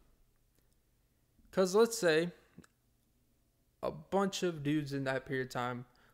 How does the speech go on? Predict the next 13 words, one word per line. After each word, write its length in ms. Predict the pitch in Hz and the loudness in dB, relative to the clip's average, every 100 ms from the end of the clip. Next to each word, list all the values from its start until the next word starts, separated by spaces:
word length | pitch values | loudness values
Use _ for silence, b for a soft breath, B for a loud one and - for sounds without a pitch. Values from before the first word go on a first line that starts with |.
| b | b
quote 160 | 139 127 | -8 -6
unquote, 320 | 131 120 - | -4 -4 -6
wasted 420 | 90 - - - | -8 -8 -12 -16
your 100 | - | -14
time. 380 | - 120 - - - - _ _ - _ b b b b | -8 -8 -10 -18 -20 -20 _ _ -20 _ b b b b
Chances 320 | - 170 156 | 0 0 0
are 320 | 147 170 185 185 b b b b b b _ _ b b b - | 0 2 0 -4 b b b b b b _ _ b b b -12
there 100 | 120 | -2
may 140 | 127 | 0
be 140 | 147 | 2
merit 340 | 147 156 170 - | 2 2 2 -2
to 80 | - | -10
it. 140 | - | -12